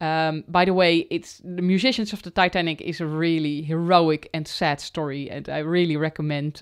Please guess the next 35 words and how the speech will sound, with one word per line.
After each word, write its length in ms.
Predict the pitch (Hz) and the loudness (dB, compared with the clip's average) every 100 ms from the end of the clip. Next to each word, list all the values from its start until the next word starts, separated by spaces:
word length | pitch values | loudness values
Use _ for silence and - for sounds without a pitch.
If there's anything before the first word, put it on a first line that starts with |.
| - | -12
uh, 280 | 151 147 143 | -10 -8 -8
you, 400 | 143 151 147 - - | -6 -6 -6 -10 -12
uh, 180 | 156 143 | -10 -8
read 360 | 147 175 175 | -2 0 0
it. 280 | 175 170 - - | 0 -2 -8 -16
There's 400 | - 151 151 - | -8 -6 -6 -8
a 140 | 165 143 | -10 -6
lot 200 | 156 156 | -6 -6
to 60 | 156 | -6
find 320 | 156 143 147 | -4 -2 -4
on 120 | 147 | -10
it 120 | 151 | -8
on 100 | 156 175 | -4 -2
the 80 | |
<laughs> 120 | 202 202 | 4 6
internet. 580 | 202 190 190 - - - | 6 4 2 2 -10 0
<laughs> 480 | 208 - 226 277 277 392 415 440 466 440 339 | 0 2 0 0 0 0 0 -2 -6 -8 6
Well, 160 | 262 | 10
I 380 | 226 233 269 269 | 10 8 6 4
just 300 | 240 269 277 | 4 4 4
hope 380 | 254 240 320 - | 6 6 6 4
that 160 | 214 214 | 2 6
after 340 | 220 226 247 | 6 6 4
so 160 | 254 226 | 2 2
many 200 | 226 214 | 2 2
requests, 600 | 208 208 214 214 - - | 2 2 0 0 -6 -10
the 120 | 196 | -10
s-, 220 | - - | -10 -10
real 400 | 175 202 302 523 | 0 8 10 10
story 440 | - - 190 190 190 | 10 6 6 8 6
behind 440 | 190 190 190 190 | 4 4 4 2
my 460 | 180 160 165 175 - | -2 0 2 2 0
German 340 | 180 180 175 | 0 0 0
violin, 600 | - 165 160 160 165 180 - - - - - - | -2 -2 -2 0 -2 -4 -8 -20 -16 -16 -16 -2
uh, 360 | 196 185 185 185 | 4 6 8 4